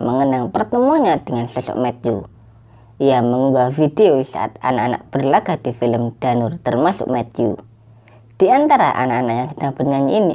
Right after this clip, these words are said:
ada satu anak yang selalu tersenyum. Tampak pendiam, namun sangat ramah pada siapapun," tulis Risa Saraswati. "Matthew namanya,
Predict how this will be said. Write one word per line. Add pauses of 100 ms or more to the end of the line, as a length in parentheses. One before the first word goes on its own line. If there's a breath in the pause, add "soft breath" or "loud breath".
(140)
ada
satu
anak
yang
selalu
tersenyum. (680 soft breath)
Tampak
pendiam,
namun
sangat
ramah
pada
siapapun,"
tulis
Risa
Saraswati. (960 soft breath)
"Matthew (160)
namanya,